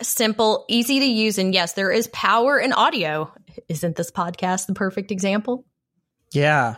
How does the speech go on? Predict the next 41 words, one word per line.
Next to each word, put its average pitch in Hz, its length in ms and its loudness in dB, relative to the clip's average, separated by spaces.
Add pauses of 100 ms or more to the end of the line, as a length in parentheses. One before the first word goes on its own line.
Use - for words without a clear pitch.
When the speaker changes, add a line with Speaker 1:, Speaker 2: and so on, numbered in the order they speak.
(100)
Speaker 2:
yeah, 160 200 4
absolutely. 143 640 -2
I 127 60 0
think 151 220 -4
so. 156 280 0
Very 165 280 2
good. 147 320 0
Good 170 200 0
tip. 170 280 0
Thank 160 260 -2
you 170 60 0
for 151 160 -2
that, 143 240 0
Susan. 143 440 0 (320)
By 156 120 0
the 151 100 0
way, 135 200 4
you 127 140 0
said 135 280 0
if 127 280 -4
it's, - 320 0
we 139 180 -2
were 127 120 0
jumping 135 420 0
into 135 240 0
the 123 120 -2
mailbag, 123 640 0
but 123 120 -4
this 135 200 0
is 123 160 0
tips. - 480 -2 (340)
Does 147 140 -4
that 175 140 0
mean 180 160 2
that 165 100 2
we're 151 100 2
jumping 143 380 0
into 131 160 2
the 117 100 -2
tip - 280 -2
jar? 208 360 0